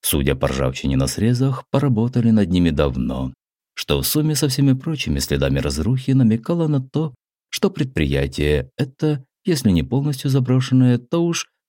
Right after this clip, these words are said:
точно не процветающее. Замки на всех входах имелись, и крушить их грешник не стал. Зачем шуметь, если можно забраться внутрь через разбитое окно под крышей?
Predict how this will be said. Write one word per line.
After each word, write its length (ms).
точно 440
не 240
процветающее. 1000
Замки 460
на 140
всех 340
входах 420
имелись, 640
и 100
крушить 440
их 140
грешник 500
не 100
стал. 480
Зачем 420
шуметь, 480
если 240
можно 340
забраться 480
внутрь 460
через 320
разбитое 560
окно 280
под 220
крышей? 560